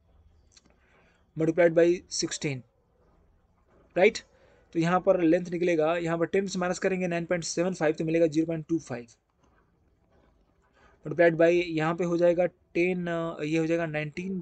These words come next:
पॉइंट सेवन फ़ाइव into ये हो जाएगा सिक्सटीन। अब यदि हम दोनों को मल्टीप्लाई, पूरा ये मल्टीप्लाई करते हैं, तो मल्टीप्लाई करेंगे तो मिलेगा आपको ट्वेंटी पॉइंट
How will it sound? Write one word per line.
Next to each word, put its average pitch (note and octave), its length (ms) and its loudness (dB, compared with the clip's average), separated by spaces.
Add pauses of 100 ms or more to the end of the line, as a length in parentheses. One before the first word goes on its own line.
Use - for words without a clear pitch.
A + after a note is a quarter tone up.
(120)
पॉइंट D#3+ 280 -6
सेवन D3+ 260 -8
फ़ाइव B2+ 240 -12 (1600)
into D#3+ 240 -4
ये F3 100 0
हो E3 80 2
जाएगा F3 200 0
सिक्सटीन। D3 580 -6 (600)
अब F#3+ 120 6
यदि G#3 180 4
हम G#3+ 180 2
दोनों F3+ 280 -2
को G3+ 60 0
मल्टीप्लाई, E3+ 340 4
पूरा G3+ 220 4
ये G3+ 120 8
मल्टीप्लाई F3+ 320 4
करते D3+ 240 0
हैं, F#3 140 -10 (720)
तो F3+ 140 2
मल्टीप्लाई E3+ 420 4
करेंगे G#3 260 6
तो G3+ 100 4
मिलेगा F3+ 260 2
आपको F#3+ 220 0 (1300)
ट्वेंटी E3+ 440 -2
पॉइंट F3 440 -6